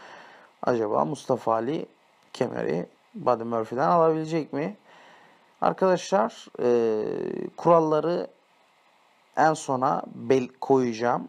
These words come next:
Ayrıca tahminlerimizi Güreş Türkiye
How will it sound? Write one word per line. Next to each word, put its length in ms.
Ayrıca 680
tahminlerimizi 920
Güreş 360
Türkiye 720